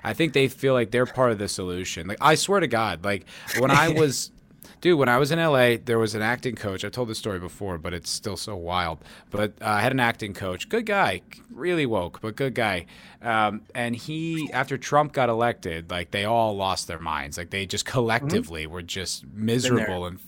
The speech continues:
Speaker 1: throwing a
Speaker 2: Yep.
Speaker 1: fit for
Speaker 2: Been there.
Speaker 1: months, which was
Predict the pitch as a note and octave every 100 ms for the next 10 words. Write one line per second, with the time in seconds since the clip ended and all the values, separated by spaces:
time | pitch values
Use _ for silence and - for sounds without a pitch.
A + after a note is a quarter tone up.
0 | - A2 G#2+ A2+ G#2 A2 A2+ G#2+ G#2+ -
1 | G2 F2 - - - A#2 A2+ G#2+ G#2+ A#2
2 | G#2+ F2+ - - G#2 - A2 - -